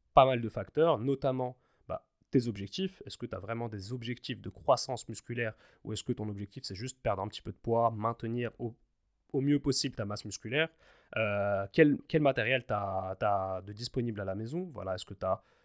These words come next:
juste accès à un T R X, euh, quelques élastiques, peut-être une, une paire d'haltères ? Ou est-ce qu'au contraire, t'as investi dans un rack à squat, euh, avec un banc inclinable, avec, euh, pareil,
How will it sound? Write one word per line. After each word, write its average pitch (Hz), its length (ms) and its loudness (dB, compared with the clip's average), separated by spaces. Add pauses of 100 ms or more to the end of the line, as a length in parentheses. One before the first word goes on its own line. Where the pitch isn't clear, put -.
juste 113 280 -6
accès 113 380 0
à 101 80 -6
un 101 120 -6
T 110 240 -8
R 104 40 -8
X, 127 300 -8 (120)
euh, 98 180 -12
quelques 107 320 -6
élastiques, 104 480 -8
peut-être 104 320 -10
une, 107 120 -8 (240)
une 117 100 -10
paire 107 180 -2
d'haltères ? 139 460 -4 (280)
Ou 110 80 -2
est-ce 113 100 -4
qu'au 123 100 -2 (100)
contraire, 120 300 -6
t'as - 140 -10
investi 123 580 -6 (300)
dans 98 180 -6
un 95 40 -4
rack 110 200 0
à 101 60 -4
squat, 127 640 -4
euh, 92 220 -4 (120)
avec 98 200 -8
un 107 100 -2
banc 117 180 0
inclinable, 123 720 -4
avec, 101 380 -8
euh, 85 140 -12
pareil, 98 540 -4